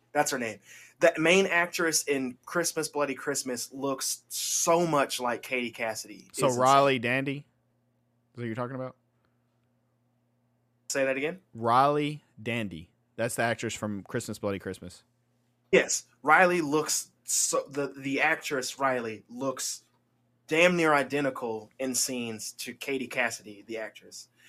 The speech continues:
Speaker 1: And Katie, like I said, Katie's in a lot of stuff. Um, for those of you who watched Arrow, she was in that. She played Laurel. Um, and then eventually she became, uh, Black Canary. Um, she was in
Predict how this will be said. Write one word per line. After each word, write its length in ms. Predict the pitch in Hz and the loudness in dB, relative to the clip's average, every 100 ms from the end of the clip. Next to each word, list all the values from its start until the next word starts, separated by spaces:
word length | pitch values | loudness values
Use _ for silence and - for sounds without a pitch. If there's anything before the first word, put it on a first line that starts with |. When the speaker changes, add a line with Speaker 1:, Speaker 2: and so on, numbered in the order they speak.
| - - | -20 -8
Speaker 1:
And 460 | 131 127 123 117 - | -4 -2 -2 -4 -2
Katie, 320 | 156 156 151 | 0 0 0
like 160 | 160 | 0
I 40 | 151 | -2
said, 260 | - - | -4 -6
Katie's 300 | - 185 196 | -4 -4 -4
in 60 | 185 | -2
a 60 | 170 | 0
lot 160 | 151 | 0
of 60 | 135 | 0
stuff. 580 | - 127 127 123 - - _ _ _ _ | -4 -4 -2 -4 -12 -20 _ _ _ _
Um, 600 | 120 120 120 113 110 101 _ _ | -6 -2 -2 -4 -8 -14 _ _
for 140 | - 135 | -4 2
those 240 | 156 170 | 4 4
of 100 | 143 | 0
you 180 | 147 139 | -2 -2
who 120 | 143 | -2
watched 360 | 127 127 120 - | 4 4 2 0
Arrow, 420 | 131 131 127 123 | 2 4 4 2
she 180 | 120 143 | 0 -4
was 160 | 131 | -4
in 100 | 120 | -2
that. 220 | 120 120 120 | 0 0 -2
She 100 | 123 | -6
played 260 | 131 117 | -4 -4
Laurel. 580 | 110 120 123 120 117 117 _ _ _ _ _ | -2 0 2 0 -2 -6 _ _ _ _ _
Um, 320 | 117 113 110 | 0 0 0
and 120 | 113 | -2
then 380 | 117 117 113 117 | -2 -2 -4 -8
eventually 500 | 135 117 123 120 117 | -8 -4 -4 -4 -4
she 160 | 113 - | -6 -8
became, 500 | 113 - 117 113 104 - | -10 -6 -6 -6 -10 -6
uh, 300 | 113 107 104 | -4 -4 -6
Black 280 | 113 107 - | -6 -6 -6
Canary. 540 | 113 110 110 107 104 _ _ _ _ _ | -6 -4 -4 -6 -10 _ _ _ _ _
Um, 540 | 113 110 110 110 110 107 | -2 2 2 0 -4 -8
she 220 | - 131 | -8 -6
was 220 | 120 113 | -4 -4
in 680 | 117 117 113 113 110 110 | -2 -2 -2 -4 -6 -10